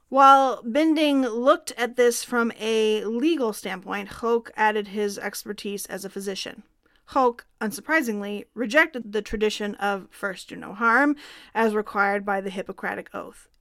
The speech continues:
Instead, Hoke argued, "Doctors always needed to balance individual needs against the greater good." Moreover, Hoke argued that this would be a good thing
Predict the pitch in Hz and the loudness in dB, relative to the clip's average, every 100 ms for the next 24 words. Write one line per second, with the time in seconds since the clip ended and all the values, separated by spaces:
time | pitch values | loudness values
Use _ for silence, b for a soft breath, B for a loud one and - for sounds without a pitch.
0 | - 226 - 254 247 226 220 214 - 208 | -8 -8 -2 2 2 2 -4 -2 2 2
1 | 202 202 202 - - 233 302 349 320 247 | 0 -2 -4 -12 0 4 4 2 -4 0
2 | 220 254 285 247 233 226 220 226 208 208 | 4 6 4 0 -2 -4 -4 -2 0 -2
3 | 208 - 214 202 190 240 277 277 262 254 | -4 -6 -4 -2 0 0 0 0 2 0
4 | 247 226 - 190 190 175 - 185 - 202 | -2 -4 -10 -12 -12 -12 -16 -14 -6 0
5 | 220 226 220 202 - - _ _ _ b | 0 0 -2 -6 -14 -18 _ _ _ b
6 | b b b b b 240 262 277 254 247 | b b b b b 0 4 6 6 4
7 | 233 262 262 - 226 226 226 220 208 240 | 4 2 0 0 -2 2 0 0 2 2
8 | 254 - 247 240 233 220 254 403 - 285 | 2 -4 -4 2 2 2 -2 -4 -2 -4
9 | 208 | -4